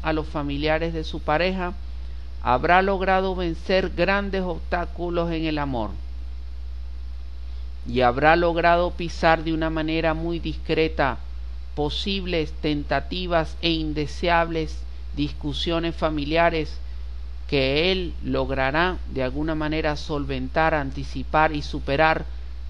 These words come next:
de una forma bien astuta, basándose en la sabiduría personal, en la comprensión, pero también en la generosidad, sabiendo acertar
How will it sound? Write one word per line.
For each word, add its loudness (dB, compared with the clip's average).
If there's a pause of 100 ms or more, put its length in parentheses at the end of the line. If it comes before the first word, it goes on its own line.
de 0
una 0
forma 0
bien 0
astuta, -2
basándose -2
en 0
la 2
sabiduría -2
personal, -2
en -2
la -4
comprensión, -2 (960)
pero 4
también 0
en 0
la 2
generosidad, -2 (140)
sabiendo 0
acertar 0